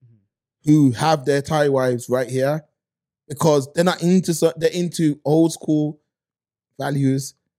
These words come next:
Speaker 2: Now, with that Majors case, I'm just saying when a man's worked that hard, yeah, to build up his legacy or build up his, his,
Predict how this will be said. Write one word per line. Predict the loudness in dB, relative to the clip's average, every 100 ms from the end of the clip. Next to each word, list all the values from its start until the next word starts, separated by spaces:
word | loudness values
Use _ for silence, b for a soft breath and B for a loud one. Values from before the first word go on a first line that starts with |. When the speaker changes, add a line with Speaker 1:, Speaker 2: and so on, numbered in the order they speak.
| _ _ _ -8
Speaker 2:
Now, | 0 2 2
with | 2 0 0
that | -2 0
Majors | 2 4 2 0
case, | 2 2 2 -2 -12 _ _ _ _
I'm | 0 4
just | 2
saying | 2 0 2
when | 2
a | 2
man's | 2 2 2
worked | 4 4 2
that | -2 -2
hard, | 2 2 2 0
yeah, | 0 0 -4 _ _ _ _ _ _ _ _
to | -6
build | 2 4 6
up | 4 2
his | -2 0
legacy | 0 0 -2 -2 0 2
or | 0
build | 2 2 2
up | 0
his, | -4 -4 -6
his, | -6 -6 -6